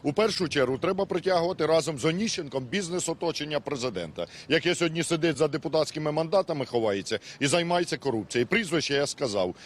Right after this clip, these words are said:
Народні депутати Кононенко з Б П П, е, Грановський, Третьяков, Загорій і маса-маса інших бізнесюків, які використовують депутатський мандат для прикриття своєї бізнесової діяльності.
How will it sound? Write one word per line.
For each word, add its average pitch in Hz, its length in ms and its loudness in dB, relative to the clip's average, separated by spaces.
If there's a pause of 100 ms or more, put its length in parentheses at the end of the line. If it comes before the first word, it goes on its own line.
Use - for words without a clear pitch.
(100)
Народні 160 400 2
депутати 135 520 0
Кононенко 160 580 0
з 151 60 -4
Б 175 140 2
П 180 140 0
П, 180 280 2 (380)
е, 135 340 6
Грановський, 170 800 0 (280)
Третьяков, 175 680 2 (600)
Загорій 180 580 2 (600)
і 170 260 4
маса-маса 175 640 0
інших 135 400 -2
бізнесюків, 160 720 0
які 156 200 2
використовують 147 680 0
депутатський 135 520 -2
мандат 143 400 0 (280)
для 147 300 2
прикриття 160 580 -2
своєї 147 380 -2
бізнесової 131 580 -2
діяльності. 80 640 -6